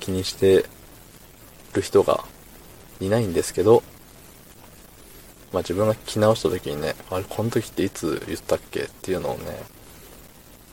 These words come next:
楽しみにできるようにやってるわけですよ。ええ。自分のために。うん。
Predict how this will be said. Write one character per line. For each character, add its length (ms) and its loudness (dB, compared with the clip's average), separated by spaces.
楽 160 0
し 100 -2
み 120 -2
に 240 -6
で 120 0
き 120 -2
る 80 2
よ 120 0
う 60 -6
に 120 -10
や 100 0
っ 20 -2
て 120 -4
る 60 2
わ 60 -2
け 100 -8
で 60 -10
す 140 -10
よ。 60 -14
え 180 -2
え。 140 -20
自 100 -4
分 180 -4
の 80 -8
た 120 -4
め 100 -6
に。 80 -8
う 20 -8
ん。 40 -8